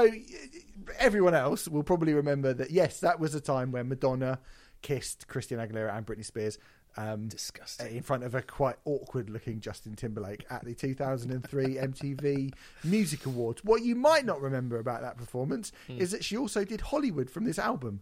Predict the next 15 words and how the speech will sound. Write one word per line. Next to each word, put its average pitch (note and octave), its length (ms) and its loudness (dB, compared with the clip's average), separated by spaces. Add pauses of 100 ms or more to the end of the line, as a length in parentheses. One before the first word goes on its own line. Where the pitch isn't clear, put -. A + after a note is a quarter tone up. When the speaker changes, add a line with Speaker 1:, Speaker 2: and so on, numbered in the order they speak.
Speaker 2:
Hollywood. D4+ 280 -2
Speaker 1:
which D#4+ 200 -8
turned E3+ 260 6
out E3 180 4
to E3 80 0
be D#3+ 180 2
slightly D#3 580 -2
less C3 240 -2
iconic G2 600 -8
a F#3 80 2 (100)
moment G#3 380 -4 (140)
Speaker 2:
<laughs> - 140 -6
Speaker 1:
than B2+ 400 -4 (520)
<laughs> - 520 -6
her C3 240 0